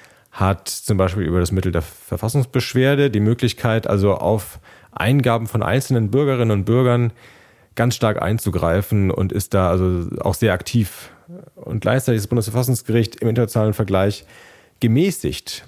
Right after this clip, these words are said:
Also wenn man es mal mit dem Supreme Court in den U S A vergleicht, im Supreme Court sitzen Richterinnen und Richter, die werden entweder von der einen oder von der anderen Seite nominiert. Das sind, äh, zu, jedenfalls zu Beginn klar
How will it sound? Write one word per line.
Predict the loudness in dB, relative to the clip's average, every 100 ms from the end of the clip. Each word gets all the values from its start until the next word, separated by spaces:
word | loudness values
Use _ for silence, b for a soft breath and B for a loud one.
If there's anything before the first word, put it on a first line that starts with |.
| -6
Also | -2 0 2
wenn | 0
man |
es | 0
mal | 0
mit | 0 -4 -12 -12 -8
dem |
Supreme | -4 -2 -2 -2
Court | 0 0 0
in | -2
den | -2
U | 0
S | -2
A | 0 0
vergleicht, | 0 0 2 2 -2 -14 B B B B B B _ -4
im | -2
Supreme | 0 2 0 2
Court | 2 2 0
sitzen | -2 -6 -2 0 2 2 0 -2 _
Richterinnen | -2 0 0 0 2
und | 2
Richter, | 0 0 0
die | 0
werden | 2 0
entweder | 0 0 0 2
von | 2
der | 0 0
einen | 0
oder | 0 2
von | 0 0
der |
anderen | 0 0 0
Seite | 0 0 -2 -2
nominiert. | -2 -2 -2 -4 -8 -12 -16 -10
Das | -10 -4
sind, | -4 -4 -10 -8
äh, | -4 -4 -4 -6 -12 -18 -20 -20 -8
zu, | -2
jedenfalls | 0 2 0 0
zu | 0
Beginn | 0 2 0 2 0 -2 -8 -16 -12
klar | -2 0 2 2 0